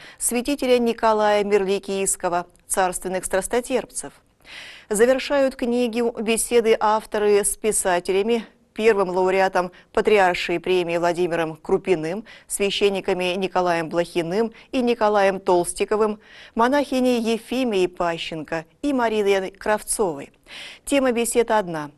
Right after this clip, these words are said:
Что такое чудо? В предисловии книги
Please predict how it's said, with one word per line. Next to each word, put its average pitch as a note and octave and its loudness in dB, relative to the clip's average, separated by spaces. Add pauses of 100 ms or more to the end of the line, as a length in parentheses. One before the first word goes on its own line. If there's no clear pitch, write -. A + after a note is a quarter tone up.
(160)
Что - 0
такое F3 -2 (240)
чудо? E3 -4 (880)
В - -20
предисловии B3+ -2
книги A#3+ -4